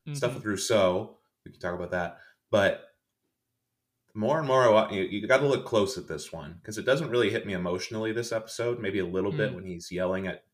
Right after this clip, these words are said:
Speaker 1: Ben there at the, you know, the big emotional climax, basically. But
Speaker 2: Mm-hmm.
Speaker 1: otherwise, you know,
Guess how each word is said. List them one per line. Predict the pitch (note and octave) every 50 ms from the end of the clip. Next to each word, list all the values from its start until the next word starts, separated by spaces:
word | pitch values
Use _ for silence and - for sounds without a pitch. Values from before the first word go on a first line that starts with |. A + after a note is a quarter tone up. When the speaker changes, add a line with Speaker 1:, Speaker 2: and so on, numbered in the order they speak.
| _ _ _
Speaker 1:
Ben | G2 F#2+ F#2+ F#2+ F#2+
there | F#2+ F#2 F#2
at | F2 - -
the, | - -
you | - F#2+
know, | F2+ E2 E2+ -
the | E2
big | E2 _ F#2+ F#2 F2 - - _ - -
emotional | F#2+ F#2 F2+ F#2 F2+ - - F2+ E2+
climax, | - - G2 F#2 F2+ F#2 F#2+ F#2+ F#2 - -
basically. | _ G2 F#2+ F#2 - - _ G#2 G#2 G#2+ _ _ _ _ _ _ _ _ _ _ _ _ -
But | G#2+ G2+ F#2+ -
Speaker 2:
Mm-hmm. | B2+ B2 - _ _ _ _ _ _ _ _ _ _ _ _ _ _ _ _ _ _ _ _ _ _ _ _ _ _ _
Speaker 1:
otherwise, | A2 A2+ C3+ C3 A2+ A2 G2+ G2 F#2+ F#2+ F#2 - - - - - - - _ _ _ _ _ _ _ _ _ _ _
you | F#2+
know, | F#2+ F#2+ F2 F2+ F2+ -